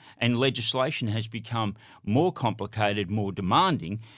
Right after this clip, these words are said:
the Office of Fair Trading believes you can become a real estate agent in under a week. Now, why do they do that? And let me say that again, just so that we, we're making sure there wasn't any mistake. Under a week,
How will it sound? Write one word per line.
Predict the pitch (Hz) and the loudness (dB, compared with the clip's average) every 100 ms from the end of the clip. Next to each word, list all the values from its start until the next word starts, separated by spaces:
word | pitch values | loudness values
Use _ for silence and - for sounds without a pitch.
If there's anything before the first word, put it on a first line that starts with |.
| - | -2
the | 127 | 4
Office | 190 - 165 | 4 2 -6
of | 123 | 2
Fair | 147 117 | 4 4
Trading | - 139 147 123 | 2 2 2 0
believes | 110 110 113 110 | 0 0 0 -2
you | 123 | -2
can | 123 107 | -2 -2
become | 113 123 110 | -2 -4 -2
a | 104 | -4
real | 123 151 | -4 -4
estate | 143 101 90 90 | -4 -4 -4 -2
agent | 92 90 110 | -2 -4 -6
in | 117 | -2
under | 101 85 80 | -2 -2 -6
a | 80 | -4
week. | 156 190 - - _ _ _ _ _ _ _ | 0 0 -2 -18 _ _ _ _ _ _ _
Now, | 123 123 117 | 4 4 4
why | 123 190 | 6 6
do | 233 | 6
they | 190 156 | 4 2
do | 110 139 170 | 4 4 4
that? | 220 - - | 2 -2 0
And | 135 | 2
let | 185 | 2
me | 277 | 2
say | 196 151 | 4 4
that | 127 | 4
again, | 107 139 | 4 2
just | 110 113 | 2 2
so | 127 | 4
that | 110 | 4
we, | 113 117 110 | 0 -2 -2
we're | 113 123 | -2 0
making | 131 - | 0 -2
sure | - 123 | 0 2
there | 107 | 2
wasn't | 117 110 113 | 0 -2 -4
any | 113 110 | -2 -2
mistake. | 101 87 - 135 110 - | -2 -2 0 0 0 0
Under | 147 147 127 120 123 120 | 4 6 6 2 2 2
a | |
week, | 101 101 139 117 - - | 2 0 0 0 -4 -20